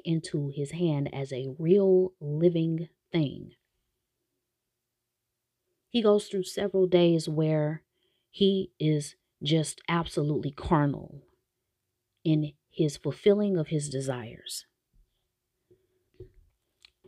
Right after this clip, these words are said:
He has eight course meals for breakfast, lunch, and dinner.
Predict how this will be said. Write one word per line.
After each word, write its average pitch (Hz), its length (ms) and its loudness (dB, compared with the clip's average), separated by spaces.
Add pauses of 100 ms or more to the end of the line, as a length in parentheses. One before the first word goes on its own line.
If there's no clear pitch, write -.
(300)
He 214 200 2
has 180 340 2
eight 185 300 6
course 175 460 0 (120)
meals 160 720 2 (500)
for - 160 -2
breakfast, - 720 -2 (260)
lunch, - 480 -2 (540)
and 147 160 -2
dinner. 139 320 -4